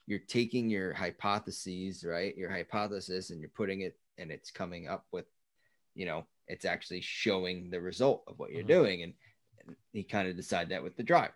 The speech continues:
Speaker 1: He's like, "I'm just gonna hit it as far as possible." He's doing that. But for some reason, we decided as golf media to spin it. It's like, "That's the way to do things." No,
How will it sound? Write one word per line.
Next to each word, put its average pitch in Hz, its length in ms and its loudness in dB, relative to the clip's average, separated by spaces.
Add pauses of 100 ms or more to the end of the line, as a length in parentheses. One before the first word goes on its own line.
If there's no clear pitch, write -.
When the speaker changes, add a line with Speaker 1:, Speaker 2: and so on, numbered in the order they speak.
Speaker 1:
He's - 140 -20
like, - 240 -20
"I'm 98 220 -2
just 95 160 -4
gonna 92 160 0
hit 104 200 2
it 78 120 -10
as - 120 -12 (240)
far 98 260 6
as - 100 -6
possible." - 580 -8 (440)
He's 87 300 -12 (200)
doing 143 320 10
that. - 180 -18 (680)
But - 160 -2
for - 80 -8
some 123 340 2
reason, 123 380 6
we 95 100 0
decided 101 600 2 (100)
as 98 360 2 (1000)
golf 117 320 6
media 113 340 8
to 92 100 -4
spin - 360 8
it. 101 80 2
It's 92 160 -4
like, 92 160 -2 (120)
"That's 110 340 6
the 117 120 6
way 104 180 4
to 92 120 -6
do 139 200 6
things." 90 580 -4 (140)
No, 92 760 -2